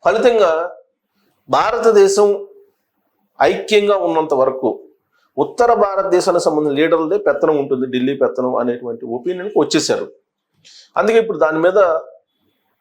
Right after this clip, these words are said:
తరచూ మాట్లాడుతున్నారు దక్షిణ భారతదేశానికి సంబంధించినటువంటి లీడర్లు.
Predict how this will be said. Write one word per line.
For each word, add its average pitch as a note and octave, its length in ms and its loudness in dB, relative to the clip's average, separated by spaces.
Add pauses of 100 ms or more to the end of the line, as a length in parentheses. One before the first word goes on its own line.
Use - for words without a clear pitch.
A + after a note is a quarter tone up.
(160)
తరచూ E3+ 300 2
మాట్లాడుతున్నారు C#3+ 760 0
దక్షిణ C3+ 220 -2
భారతదేశానికి B2+ 600 -2
సంబంధించినటువంటి A#2 680 -10
లీడర్లు. A#2 480 -2